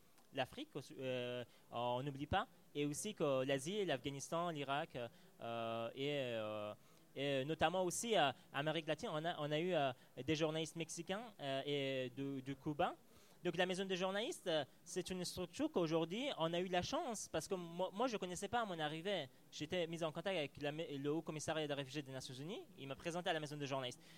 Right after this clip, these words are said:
Donc aujourd'hui, la Maison des journalistes, bien sûr, on a des journalistes, euh, syriens, journalistes pakistanaises et l'autre qui sont avec nous, euh, dans notre média pour, euh, euh, être formés déjà, de comprendre mieux la ligne éditoriale en France, comment travailler avec les médias français. Donc, li-,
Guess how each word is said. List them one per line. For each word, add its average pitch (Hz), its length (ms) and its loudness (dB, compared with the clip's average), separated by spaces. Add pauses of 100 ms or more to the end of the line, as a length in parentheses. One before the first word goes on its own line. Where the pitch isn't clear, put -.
(140)
Donc 202 140 4
aujourd'hui, 185 400 6
la 165 100 4
Maison 151 200 0
des 151 80 0
journalistes, 175 180 2
bien 151 140 0
sûr, 202 200 2
on 147 140 2
a 156 80 2
des 143 160 2 (240)
journalistes, 170 560 2
euh, 139 180 4
syriens, 180 840 2
journalistes 156 340 0
pakistanaises 175 840 0 (280)
et 151 100 2
l'autre 202 300 6
qui - 160 -10
sont 180 160 -2
avec 156 240 2
nous, 220 260 -2
euh, 139 220 4
dans 147 100 -2
notre 170 260 -4
média 156 540 0
pour, 180 260 0
euh, 139 120 6 (340)
euh, 123 500 4
être 175 280 0
formés 165 400 0
déjà, 180 320 0 (340)
de 143 240 4
comprendre 190 380 4
mieux 214 180 4
la 180 140 6
ligne 202 180 0
éditoriale 180 580 2
en 156 80 0
France, 285 320 -2
comment 165 180 -2
travailler 147 280 -2
avec 131 100 -6
les 131 60 -6
médias 139 260 -4
français. 226 380 -6 (360)
Donc, 139 140 -6 (240)
li-, 175 160 -4